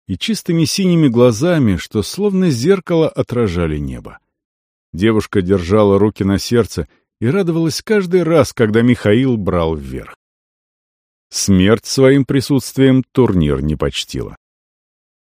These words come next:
У кончины всего живого были более важные дела. В мире людей, куда она направилась, у нее не было телесного облика.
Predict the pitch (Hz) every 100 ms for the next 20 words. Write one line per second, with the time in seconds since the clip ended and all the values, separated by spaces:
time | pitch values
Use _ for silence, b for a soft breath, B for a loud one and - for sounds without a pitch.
0 | _ 90 92 101 101 - 110 104 - 104
1 | 98 101 95 98 113 101 71 64 78 101
2 | 95 90 107 85 65 58 60 60 64 60
3 | 57 64 53 - - _ _ _ _ _
4 | _ - 76 92 123 123 117 113 104 113
5 | 131 65 - 76 71 73 76 76 73 69
6 | - 117 90 60 - - _ 107 123 147
7 | 151 151 104 78 69 - 82 76 - 76
8 | 78 65 80 - -